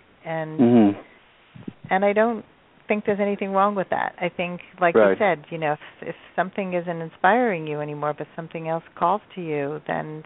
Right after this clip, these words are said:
Speaker 1: follow that path.
Speaker 2: Well, you know, Sandy, we're here for a very short time.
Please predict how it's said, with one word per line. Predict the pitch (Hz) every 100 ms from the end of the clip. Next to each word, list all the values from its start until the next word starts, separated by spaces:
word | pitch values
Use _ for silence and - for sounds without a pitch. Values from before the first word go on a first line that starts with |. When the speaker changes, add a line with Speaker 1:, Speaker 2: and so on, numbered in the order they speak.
| -
Speaker 1:
follow | - 196 254
that | 147 139 - _ _ -
path. | 147 135 - _ _ _ _ _ _ _ - -
Speaker 2:
Well, | 127
you | 123
know, | 113 123 -
Sandy, | 107 101 113
we're | 101 90
here | - 107 107
for | -
a | 90
very | 90 95 98 -
short | 82 - -
time. | - 69 -